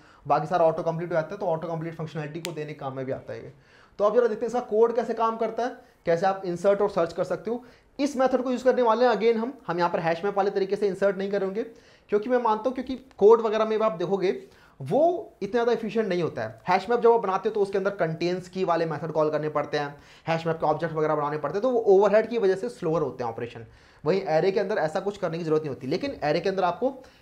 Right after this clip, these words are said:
स्पेस एलोकेट पहले ही करना पड़ता है। मैंने छब्बीस साइज एलोकेट किया हुआ है पहले से ही,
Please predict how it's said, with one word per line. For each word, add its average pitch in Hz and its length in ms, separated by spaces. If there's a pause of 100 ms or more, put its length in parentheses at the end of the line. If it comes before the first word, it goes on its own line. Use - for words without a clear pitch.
(160)
स्पेस 269 300
एलोकेट 233 400
पहले 180 180
ही 208 60
करना 208 200
पड़ता 202 280
है। 208 140
मैंने 170 140
छब्बीस 180 300
साइज 180 240
एलोकेट 160 280
किया 170 120
हुआ 175 80
है 180 60
पहले 156 200
से 165 100
ही, 196 120